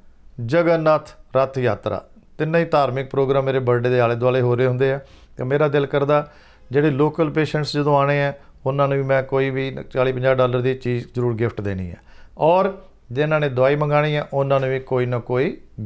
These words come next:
ਗਿਫਟ ਜ਼ਰੂਰ ਦੇਣੀ ਹੈ। ਸੋ ਇਸ ਕਰਕੇ ਇਹ ਮੈਂ ਪਹਿਲਾਂ ਹੀ ਸਟਾਰਟ 'ਚ ਦੱਸਤਾ, ਗਿਫਟ ਮੇਰੇ ਵੱਲੋਂ ਫ੍ਰੀ ਜਾਣਾ ਹੈ। ਤੁਸੀਂ ਸਮਝੋਗੇ ਫਿਫਟੀ ਡਾਲਰਸ ਕੂਪਨ ਤੁਹਾਨੂੰ ਸਾਰਿਆਂ ਨੂੰ ਮਿਲ ਜਾਣਾ,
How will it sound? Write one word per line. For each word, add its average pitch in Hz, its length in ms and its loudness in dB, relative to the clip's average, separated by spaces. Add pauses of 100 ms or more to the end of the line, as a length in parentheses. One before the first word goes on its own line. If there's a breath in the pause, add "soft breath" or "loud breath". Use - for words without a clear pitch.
ਗਿਫਟ 139 340 0
ਜ਼ਰੂਰ 117 320 -4
ਦੇਣੀ 98 360 -4
ਹੈ। 80 100 -18 (340 soft breath)
ਸੋ - 240 -8
ਇਸ 160 220 0
ਕਰਕੇ 165 440 -2
ਇਹ 156 120 0
ਮੈਂ 156 140 0
ਪਹਿਲਾਂ 156 340 -2
ਹੀ 160 60 0
ਸਟਾਰਟ 123 320 2
'ਚ 120 80 -6
ਦੱਸਤਾ, 117 420 0
ਗਿਫਟ 139 380 -2
ਮੇਰੇ 127 220 0
ਵੱਲੋਂ 123 240 -2
ਫ੍ਰੀ 123 280 -4
ਜਾਣਾ 120 280 0
ਹੈ। 135 160 -6 (220 loud breath)
ਤੁਸੀਂ 160 180 0
ਸਮਝੋਗੇ 160 440 2
ਫਿਫਟੀ 160 440 -2
ਡਾਲਰਸ 151 340 2
ਕੂਪਨ 139 440 -2
ਤੁਹਾਨੂੰ 127 280 0
ਸਾਰਿਆਂ 120 380 0
ਨੂੰ 123 120 -2
ਮਿਲ 107 180 -2
ਜਾਣਾ, 107 260 -4